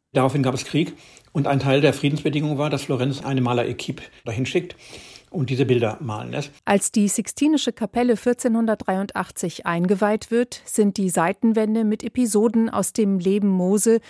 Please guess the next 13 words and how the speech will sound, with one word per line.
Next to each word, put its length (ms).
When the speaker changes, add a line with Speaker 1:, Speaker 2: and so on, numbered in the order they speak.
Speaker 2:
und 160
Jesu 340
bemalt. 600
Von 360
einigen 500
der 100
größten 420
Maler 320
der 160
Zeit, 380
darunter 540
Sandro 340
Botticelli 760